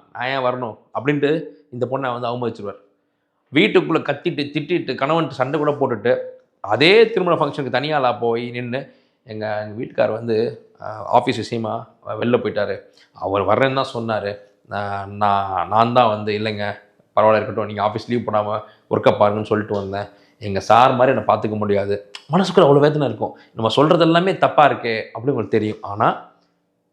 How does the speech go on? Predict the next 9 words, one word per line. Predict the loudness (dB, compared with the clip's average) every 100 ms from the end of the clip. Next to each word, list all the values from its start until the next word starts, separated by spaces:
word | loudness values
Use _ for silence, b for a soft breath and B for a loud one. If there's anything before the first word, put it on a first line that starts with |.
| _ _ _ -4
என் | -2 0
கணவனுக்கு, | 2 2 2 -2 -8
கணவனுக்கான | -2 0 0 0 -2
மரியாதையை | 0 2 4 2 -2 -6 -8 -2
வெளியில | 0 2 0 -2 -4
நான் | 2 4 4
தானே | 4 2
வாங்கி | 2 2
தரணும், | 0 0 -4